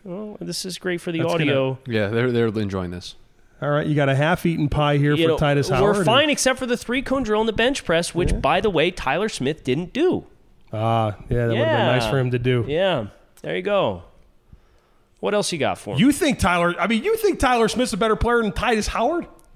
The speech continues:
Speaker 1: Oh, I, I think I had a six on
Speaker 2: Right,
Speaker 1: Titus
Speaker 2: so
Speaker 1: Howard. Yeah, so I, I certainly
Speaker 2: And
Speaker 1: see
Speaker 2: that
Speaker 1: the
Speaker 2: guy's
Speaker 1: upside.
Speaker 2: starting in the N F L.
Speaker 1: Now, should he be starting in the N F L?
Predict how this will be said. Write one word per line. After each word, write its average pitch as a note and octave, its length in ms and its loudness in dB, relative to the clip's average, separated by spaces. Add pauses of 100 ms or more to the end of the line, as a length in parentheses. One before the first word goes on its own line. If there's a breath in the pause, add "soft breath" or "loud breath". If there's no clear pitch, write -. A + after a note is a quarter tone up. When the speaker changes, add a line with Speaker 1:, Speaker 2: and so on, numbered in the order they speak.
Speaker 1:
Oh, C3+ 120 2
I, C3 300 2
I B2+ 40 0
think D#3 140 -2
I D3 40 2
had B2+ 140 0
a G2+ 120 -2
six - 600 -4
on G#2+ 60 -2
Speaker 2:
Right, F3 180 2
Speaker 1:
Titus A2 320 -2
Speaker 2:
so D#3 60 -4
Speaker 1:
Howard. E2+ 320 -6 (680 soft breath)
Yeah, C#4+ 180 2
so G3 160 2
I, G3 40 4
I F#3 280 0
certainly B3 280 -2
Speaker 2:
And G3 60 0
Speaker 1:
see A#3+ 80 2
Speaker 2:
that C4+ 60 4
Speaker 1:
the C#4 40 0
Speaker 2:
guy's A#3+ 160 4
Speaker 1:
upside. A2+ 300 0
Speaker 2:
starting C4+ 400 0
in C4+ 100 0
the C4 160 -2
N B3+ 80 0
F - 140 -4
L. D#4 260 0
Speaker 1:
Now, D3+ 400 -2 (380)
should A3+ 320 -2
he D3 160 -2
be F#2 140 -8
starting C#2+ 400 -10
in D2 80 -16
the B1+ 100 -14
N G1+ 80 -16
F - 180 -20
L? - 160 -20